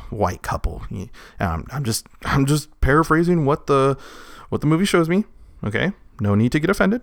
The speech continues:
No need to get aler-, uh, alarmed, <laughs> alerted, <laughs> excuse me. So they part ways in front of this couple. They come back on the sidewalk. They look behind them, and Harry says, "Boy, would you look at the butt on that?"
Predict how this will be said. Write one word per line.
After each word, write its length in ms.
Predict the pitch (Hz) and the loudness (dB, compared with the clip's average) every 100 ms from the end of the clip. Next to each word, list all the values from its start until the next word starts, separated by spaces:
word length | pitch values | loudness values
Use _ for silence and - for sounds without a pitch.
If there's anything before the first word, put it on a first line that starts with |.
| - | -4
No 160 | 131 110 | 0 2
need 140 | 110 | 2
to 80 | 135 | 2
get 100 | 175 | 0
aler-, 400 | 190 185 156 - - | 2 4 2 0 0
uh, 220 | 120 95 - - - | 0 0 -2 -8 -4
alarmed, 420 | - 104 113 151 - - - | 0 2 2 0 -4 -12 -2
<laughs> 80 | 190 - - - | 0 0 -4 -2
alerted, 420 | 113 113 110 147 175 - | 2 2 4 2 0 2
<laughs> 180 | 175 - | 0 0
excuse 400 | 160 - 120 104 | -8 -6 -4 -2
me. 120 | 98 - - | -4 -6 -2
So 280 | 196 170 - - - | 0 0 -2 -10 -4
they 100 | 131 | 0
part 300 | - 220 - | 2 2 0
ways 380 | 123 110 110 | 0 0 -2
in 120 | - 110 | -4 -2
front 180 | 110 | 0
of 40 | 98 | 0
this 120 | 90 | -2
couple. 360 | - 156 147 135 | -2 -2 0 0
They 100 | 104 | 0
come 180 | - | 0
back 180 | 107 104 | 0 0
on 80 | 98 | -2
the 40 | |
sidewalk. 580 | 95 135 131 135 123 - | -2 -2 2 0 0 -4
They 120 | - | -2
look 200 | 104 113 - | -2 -2 -4
behind 500 | - - 202 220 120 | -6 0 4 4 4
them, 280 | 101 98 - - - - | 2 -2 -6 -12 -18 -6
and 140 | 117 107 | -2 -2
Harry 540 | - 190 220 240 135 | 0 2 4 4 2
says, 500 | - 127 117 113 - - - - - | 2 2 2 0 -2 -16 -20 -16 -4
"Boy, 220 | 220 220 | 2 4
would 160 | 127 107 | 4 2
you 80 | 117 | 2
look 180 | 202 | 2
at 60 | 104 | 0
the 80 | - | -6
butt 280 | - 175 196 | 0 4 6
on 260 | 185 190 | 6 6
that?" 300 | 175 117 82 | 6 4 0